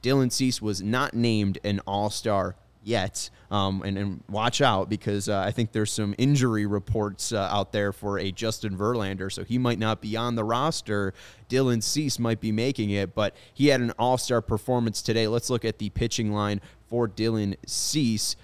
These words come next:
Cease today went five and two-thirds, allowed no runs, five hits, three walks, and struck out nine. Connor Pilkington, the former White Sox farmhand, went five innings, allowed four earned runs, six hits,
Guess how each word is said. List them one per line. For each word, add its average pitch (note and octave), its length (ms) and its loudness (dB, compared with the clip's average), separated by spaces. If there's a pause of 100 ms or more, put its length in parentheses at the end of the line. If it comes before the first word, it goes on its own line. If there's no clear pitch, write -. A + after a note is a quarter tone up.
(140)
Cease D3 260 0
today B2+ 240 2
went A2+ 220 0
five B2 260 -2
and A#2 100 0
two-thirds, A2 640 0
allowed G2+ 440 0
no A#2 360 4
runs, G#2+ 540 2 (220)
five B2+ 340 2
hits, G#2 500 -2
three C#3 300 2
walks, G#2+ 440 4
and G2 140 -4
struck - 380 0
out G2+ 240 2
nine. A#2 500 2
Connor A2+ 280 0
Pilkington, A2 580 -2 (220)
the G2 260 -2
former A#2 400 -4
White G2+ 260 0
Sox F#2 320 -4
farmhand, G#2 520 -2
went F#2+ 160 -6
five G2+ 260 0
innings, F#2+ 300 -4 (240)
allowed G2+ 260 4
four A2 300 0
earned G2+ 180 0
runs, G2 260 -2
six - 300 -2
hits, - 260 -2